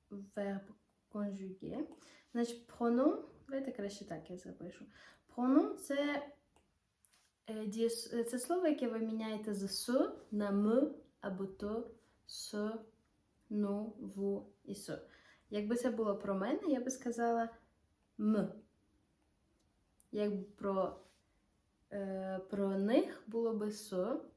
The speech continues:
якби про, е, тебе було би "т". Берете слово "м", наприклад. Далі, verbe conjugué,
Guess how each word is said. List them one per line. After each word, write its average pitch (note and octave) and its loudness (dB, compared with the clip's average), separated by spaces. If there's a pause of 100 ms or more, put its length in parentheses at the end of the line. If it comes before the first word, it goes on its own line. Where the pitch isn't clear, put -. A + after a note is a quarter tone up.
(120)
якби G3+ -2
про, G3+ 0 (280)
е, F#3 -6
тебе A#3 0
було G3+ 0
би F#3+ -6
"т". F3 -2 (1300)
Берете A#3 6
слово G#3 0 (120)
"м", G3 0
наприклад. E4+ -6 (1400)
Далі, G3 0
verbe G3+ 6
conjugué, F#3+ -2